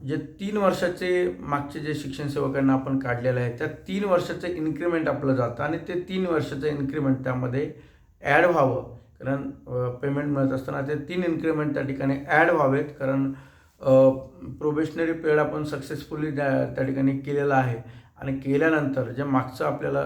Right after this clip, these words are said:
राहिलेलं जे, अ, इन्क्रिमेंट आहे तीन वर्षाचा, तो त्या ठिकाणी ॲड व्हावं, अ, ही एक त्या ठिकाणी, अ, मागणी केलेली आहे. अ, विशेष म्हणजे जर एखादा टप्पा अनुदानावरती असेल,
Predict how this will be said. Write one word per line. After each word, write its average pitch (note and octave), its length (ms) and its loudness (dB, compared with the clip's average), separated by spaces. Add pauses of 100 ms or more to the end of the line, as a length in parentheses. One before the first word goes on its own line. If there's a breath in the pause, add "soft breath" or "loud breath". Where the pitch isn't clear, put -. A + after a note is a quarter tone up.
(100)
राहिलेलं B2 380 -2
जे, B1+ 120 -2 (400)
अ, C2 240 -6 (180)
इन्क्रिमेंट C3+ 520 2
आहे - 140 -6
तीन C#3 140 -2
वर्षाचा, B2+ 380 -2 (100)
तो D3+ 140 -4
त्या C3 100 -4
ठिकाणी B2+ 360 -4 (520 loud breath)
ॲड F3+ 240 8
व्हावं, D3+ 520 2 (420 loud breath)
अ, C3 280 4
ही D#3 200 -2
एक - 200 -4
त्या C3 120 0
ठिकाणी, C3+ 640 0
अ, B2+ 280 -2
मागणी B2 400 -2
केलेली A#2+ 380 -4
आहे. A#2 480 -4 (460 soft breath)
अ, C3 120 4
विशेष C3+ 580 4
म्हणजे E3 220 -2
जर D#3+ 200 2
एखादा D3 340 -2
टप्पा D3 320 -2
अनुदानावरती D3 600 0
असेल, C3 460 0